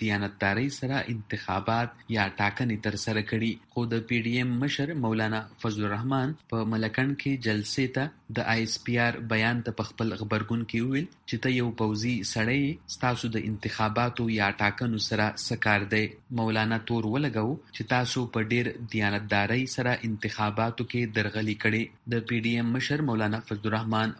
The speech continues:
ملکنډ جلسې ته په خپله وینا کې وویل چې پوځ دې واضحه کړي چې د عمران خان حکومت په شا ولاړ دي او که غیر جانبداره دي. وفاقي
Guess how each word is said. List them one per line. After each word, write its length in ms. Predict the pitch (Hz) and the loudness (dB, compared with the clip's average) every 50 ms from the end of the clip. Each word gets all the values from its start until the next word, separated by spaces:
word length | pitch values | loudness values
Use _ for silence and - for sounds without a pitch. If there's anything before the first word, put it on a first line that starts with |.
| 120 113 | -4 -2
ملکنډ 460 | 110 107 107 - - 110 110 110 107 110 | -2 -2 -2 -2 -2 -2 -2 0 0 0
جلسې 320 | 107 104 - - 139 139 135 - | 0 0 0 -2 -2 -2 0 -2
ته 40 | 131 160 - - - - | -2 -2 -4 -8 -6 -4
په 340 | 117 117 107 - - - - | -2 -2 -2 -4 -6 -10 -12
خپله 300 | - - 123 113 117 113 113 | -4 -2 0 0 2 2 2
وینا 220 | 113 110 113 110 110 - | 2 2 2 0 0 -2
کې 80 | - - 117 | -4 -2 -2
وویل 260 | 135 139 143 156 185 - - - - - | 0 0 0 0 -2 -4 -10 -16 -8 -6
چې 80 | - 120 120 | -4 -4 0
پوځ 180 | - 127 123 117 113 113 | 0 0 0 0 0 0
دې 80 | 117 110 107 | 0 2 4
واضحه 380 | 107 107 107 107 143 156 165 156 - | 4 2 2 2 0 -2 -2 -2 -2
کړي 160 | - 139 147 160 151 - | 0 0 0 0 0 -2
چې 120 | 131 123 120 120 110 107 | 0 0 0 0 0 -2
د 160 | - - 110 | -2 0 0
عمران 340 | 107 101 104 104 104 107 - - | 0 2 2 2 0 0 -2 -2
خان 260 | 117 113 113 110 110 110 | 0 0 0 0 -2 -4
حکومت 500 | 107 104 - 110 110 110 110 - - - 113 | -8 -6 -4 -2 -2 0 -2 -4 -4 -6 -4
په 120 | 104 - | -2 0
شا 160 | - 107 107 107 107 | 0 2 2 2 2
ولاړ 420 | 104 104 110 120 139 147 139 143 | 2 2 2 2 2 2 0 -2
دي 140 | 156 165 185 - - - | -2 -4 -4 -6 -4 -2
او 80 | 117 117 117 113 - | -2 0 0 0 0
که 120 | 113 101 117 | 0 0 2
غیر 240 | 123 123 120 - - 120 113 - | 0 0 0 -2 -4 -4 -2 0
جانبداره 600 | 107 104 107 107 107 104 110 110 107 107 104 104 110 | 0 2 2 0 0 2 2 2 2 2 2 2 0
دي. 80 | 113 110 - - _ _ - | 0 -2 -2 -6 _ _ -6
وفاقي 500 | 123 110 - 120 113 110 - 127 117 117 | -6 -4 0 0 0 0 0 -2 -2 0